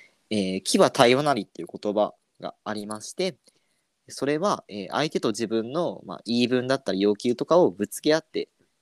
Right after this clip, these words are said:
で、拒んだり受け入れたりしながら、まあ、対局が続いて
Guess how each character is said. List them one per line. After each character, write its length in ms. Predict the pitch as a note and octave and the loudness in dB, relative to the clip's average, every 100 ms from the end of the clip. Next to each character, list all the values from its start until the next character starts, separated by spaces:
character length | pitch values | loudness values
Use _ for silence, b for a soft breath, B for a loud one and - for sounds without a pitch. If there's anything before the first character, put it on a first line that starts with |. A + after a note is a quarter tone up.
| _ | _
で、 80 | - | -12
拒 260 | - D3 | 2 4
ん 60 | E3 | 6
だ 100 | A#2 | 4
り 80 | F#2+ | 4
受 100 | G2+ | 4
け 60 | |
入 80 | C3+ | 4
れ 60 | C3+ | 6
た 100 | C3 | 2
り 100 | B2+ | -2
し 100 | C#3 | -4
な 120 | C#3+ | -6
が 80 | E3+ | -4
ら、 200 | G#3+ C3+ | -4 -4
ま 120 | A2+ | -12
あ、 20 | |
対 180 | - G#2+ | -4 -4
局 180 | G#2 G#2+ | -4 -4
が 100 | - | -4
続 200 | - G#2 | -2 -2
い 60 | |
て 280 | G2 A#2 - | 0 0 0